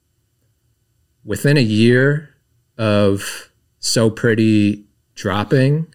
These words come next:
and all that TikTok momentum, probably did, like, quarter of a million dollars in brand deals.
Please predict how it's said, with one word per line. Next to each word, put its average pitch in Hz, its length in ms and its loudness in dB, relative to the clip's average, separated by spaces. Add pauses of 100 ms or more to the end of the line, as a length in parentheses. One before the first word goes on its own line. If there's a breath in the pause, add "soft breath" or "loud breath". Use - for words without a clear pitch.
(220)
and 98 300 -4
all 101 180 -4
that 95 320 -4 (480)
TikTok 101 800 -6
momentum, 107 840 -2 (720 soft breath)
probably 127 280 0
did, 110 240 0
like, 98 360 -2 (840)
quarter 98 340 -4
of 95 100 -6
a 92 40 -6
million 95 380 -4
dollars 95 440 -4
in 90 120 -10
brand 92 300 -4
deals. 127 420 -4